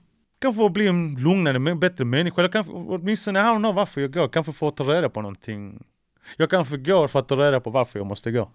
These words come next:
Nej, man vill ju förstå saker och ting. Alltså, jag skulle aldrig säga så, "Nej, men fan, jag mår som jag gör för min mamma kramar aldrig mig tillräckligt mycket." Och även om det kanske finns en viss sanning i det, så har min mamma också gjort så mycket att det överväger. Om det nu skulle vara så att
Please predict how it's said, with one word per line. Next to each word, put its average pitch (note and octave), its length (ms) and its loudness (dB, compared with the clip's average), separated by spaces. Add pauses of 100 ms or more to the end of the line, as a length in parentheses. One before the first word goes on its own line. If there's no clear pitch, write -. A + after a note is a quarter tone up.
Nej, G3 260 2
man G3+ 160 -2
vill G3 180 -2
ju G#3+ 80 0 (520)
förstå F#3 480 2
saker D#3+ 380 0
och C3+ 120 -4
ting. D#3 200 0 (300)
Alltså, A#2+ 220 -2
jag A#2+ 100 -2
skulle C3 160 0
aldrig C3 160 0
säga C3 220 0
så, - 140 -6
"Nej, B2 200 0
men B2 120 -4
fan, A2+ 260 -2
jag A2+ 120 2
mår A#2+ 160 2
som A2+ 180 -4
jag A2+ 120 2
gör A2+ 140 4
för - 140 -8
min A2 160 -2
mamma G#2+ 220 -2
kramar G#2 520 -2
aldrig G#2 260 -6
mig F#2 100 -10
tillräckligt G#2 400 -6
mycket." G#2 320 -8 (100)
Och C3+ 140 0
även D3 200 2
om B2+ 100 0
det A#2+ 80 -2
kanske B2 240 0
finns B2 260 -4
en A2+ 80 -2
viss A#2 220 -4
sanning B2 380 -2
i C3 160 -2
det, G2+ 240 -6 (300)
så - 200 -2
har A#2+ 100 4
min B2 140 0
mamma A#2+ 340 0
också A#2 300 -4
gjort A2+ 260 0
så B2 180 0
mycket A#2 320 0
att G2 60 -6
det - 80 -4
överväger. F#2+ 640 -2 (380)
Om B2 240 2
det A2+ 60 -6
nu B2 160 0
skulle A2 240 -4
vara G#2+ 160 -2
så G2+ 240 -6
att G2 200 -10